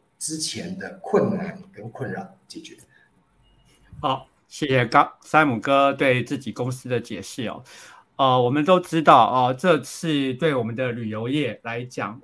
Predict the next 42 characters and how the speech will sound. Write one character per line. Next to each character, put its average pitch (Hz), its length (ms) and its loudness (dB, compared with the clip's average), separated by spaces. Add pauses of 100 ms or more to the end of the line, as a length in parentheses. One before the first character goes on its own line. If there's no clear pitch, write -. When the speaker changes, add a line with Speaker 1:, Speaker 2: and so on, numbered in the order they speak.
Speaker 2:
一 139 120 -6
个 123 340 -4
很 107 320 -12
大 156 180 2
的 117 300 -4
冲 135 340 -4
击 104 360 -8
是 110 380 -6
来 107 200 -4
自 127 300 -8
说 113 440 -6 (320)
整 131 160 -6
个 120 120 -4
疫 196 120 0
情 120 460 -6
哦， 117 180 -2
不 135 120 0
能 131 120 0
出 147 240 -6
国， 98 320 -10 (240)
不 226 120 0
能 147 180 -2
出 190 220 -4
国 120 240 -2
就 135 160 -4
算 117 340 -2
了， - 160 -20 (220)
在 170 180 4
三 180 280 2
级 127 520 -4
警 101 240 -8
戒 143 200 -2
的 120 100 -6
时 117 180 -10
候， 110 300 -4
连 127 340 -2 (560)
出 - 180 -2
门 151 200 6
都 139 140 4
不 143 100 0
能 110 220 -4
出。 113 300 -10